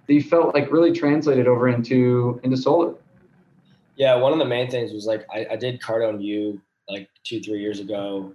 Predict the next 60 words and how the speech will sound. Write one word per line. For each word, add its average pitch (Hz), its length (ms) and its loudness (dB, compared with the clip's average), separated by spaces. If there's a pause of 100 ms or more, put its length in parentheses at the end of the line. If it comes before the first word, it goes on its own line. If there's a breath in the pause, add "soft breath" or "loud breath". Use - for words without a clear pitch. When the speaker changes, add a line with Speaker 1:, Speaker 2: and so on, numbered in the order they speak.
Speaker 2:
not 123 320 -4
fully 110 260 -2
'cause 104 440 -12
it's - 200 -16
such 98 200 -10
a 95 60 -10
large 92 420 -10
program, 101 420 -8
but 95 100 -10
I 92 40 -10
probably 101 260 -8
did 95 100 -12
fifty 98 220 -10
percent 95 320 -12
of 101 80 -10
it. 110 220 -8 (580)
Um, 92 580 -8
and 107 120 -8
what 113 160 0
I 113 80 0
took 113 280 -6
from 110 180 -10
that 104 460 -6
was, 95 800 -12
like, 92 220 -12 (160)
just 107 200 -8
fill 117 140 -2
your 107 120 -2
pipeline. 92 480 -12 (220)
So, 95 600 -8 (560)
like, 123 360 -2
the 123 100 -12
thing 143 180 -2
about 131 260 2
me 120 140 -4
and 117 100 -4
what 117 80 0
I 117 60 4
tell 113 200 -2
all 107 80 0
my 101 160 -6
guys 101 420 -8
is, 95 180 -14
like, 95 240 -14 (380)
yeah, 113 280 -4
you 110 180 -4
can 107 420 -8
be 113 140 -8
hung 110 300 -4
up 107 140 -6
on 107 140 -4
those 104 200 -8
one, 104 280 -10
two, 104 260 -6
three, 104 200 -12
four, 101 200 -10
five 101 360 -8
deals, 98 380 -6
but, - 200 -14
like, 95 200 -10